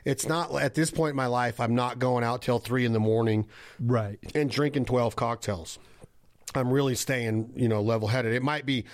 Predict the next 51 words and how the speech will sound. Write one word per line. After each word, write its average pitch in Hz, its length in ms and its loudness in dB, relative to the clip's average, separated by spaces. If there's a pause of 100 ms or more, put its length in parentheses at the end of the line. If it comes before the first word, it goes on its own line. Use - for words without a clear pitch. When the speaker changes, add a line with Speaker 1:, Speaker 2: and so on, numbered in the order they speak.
(160)
Speaker 1:
five 151 340 -2
nights 139 300 -2
a - 20 2
week 139 220 2
that 131 100 0
I 117 60 2
have 110 200 0
two. 113 380 -2 (240)
Speaker 2:
Yep. 113 180 2 (160)
Speaker 1:
Right? 123 300 -2 (180)
But 127 300 -2
I 147 100 0
know 139 160 0
that's 135 280 0
still 135 220 0
not 110 200 -2
the 104 80 -4
best 113 500 -2
when 127 60 4
Speaker 2:
Right. 160 100 0
Speaker 1:
you're 120 80 -4
trying 131 280 -2
to 120 40 -4
get 127 60 2
Speaker 2:
Right. 143 80 4
Speaker 1:
in 127 60 -2
the 113 60 -2
best 110 220 -2
shape. 160 460 0 (260)
But 196 140 0
again, 151 500 0
w-, 143 200 -4
you 156 60 4
know, 143 180 4
in 139 80 2
my 131 120 2
text 170 400 -4
to 151 60 -2
you 143 100 4
the 135 140 4
other 123 140 0
day, 127 140 2
I 127 40 0
said, 131 180 0
"I 135 120 2
just 139 160 -2
have 143 180 2
to 135 160 2
learn 143 320 2
to 143 120 -4
accept 160 540 -2